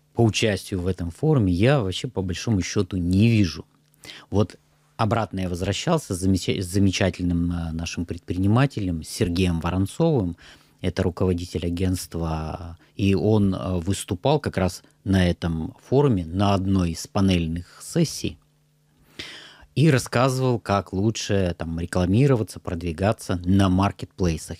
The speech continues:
И вот мы с ним имели небольшую, но очень интересную беседу. И поэтому хочу сказать, что талантливые предприниматели, да и вообще люди в Кировской области всё-таки есть,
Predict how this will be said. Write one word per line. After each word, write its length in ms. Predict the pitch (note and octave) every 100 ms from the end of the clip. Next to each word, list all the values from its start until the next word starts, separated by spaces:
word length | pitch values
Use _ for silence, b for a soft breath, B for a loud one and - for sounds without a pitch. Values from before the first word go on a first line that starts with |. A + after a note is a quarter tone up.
| -
И 140 | D#3
вот 240 | G#2+ G#2+ G2+
мы 100 | G2+
с 140 | -
ним 180 | F#2 F2
имели 520 | G2+ G2+ F#2+ F2+ E2+ b b b -
небольшую, 840 | A2 G#2 G#2 G2 - F3 D#3+ A#2+
но 160 | G2+
очень 380 | F#2+ F2 F#2 F2
интересную 720 | E2+ F#2 F2+ F2 - F#2 F#2
беседу. 600 | G#2 A2+ - D#3 C3+ B2+ b b b b -
И 80 |
поэтому 400 | F2 G#2 - A2
хочу 240 | - F#2+ G#2+
сказать, 420 | - F2+ F#2+ F#2+
что 300 | - - E2+
талантливые 800 | - A2 G#2+ G2+ F#2 F#2 E2+ E2+
предприниматели, 1000 | F#2 F#2 - G#2 A#2 D3+ F3 D#3 D3 C3+ _ _ _ _ _
да 60 | C3
и 40 |
вообще 360 | G#2 F2+ - A2
люди 320 | G2 D3+ B2+
в 80 | -
Кировской 420 | - A2+ - -
области 400 | A2+ A2 - B2+
всё-таки 640 | A2+ - C3+ A#2+ C3 - C3
есть, 600 | B2+ B2 A#2+ F2 -